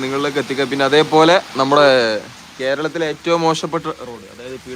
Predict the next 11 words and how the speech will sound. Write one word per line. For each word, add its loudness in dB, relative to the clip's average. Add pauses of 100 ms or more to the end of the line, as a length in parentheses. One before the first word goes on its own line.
ഡബ്ല്യു -14
ഡി -12
റോഡിലെ -6
ഏറ്റവും -6
മോശപ്പെട്ട -6 (180)
റോഡായിരുന്ന 0 (960)
തൃശ്ശൂർ 4 (300)
കുന്നംകുളം 2 (140)
റോഡ് 4 (100)
നന്നാക്കാനുള്ള 2 (220)
പരിപാടി 0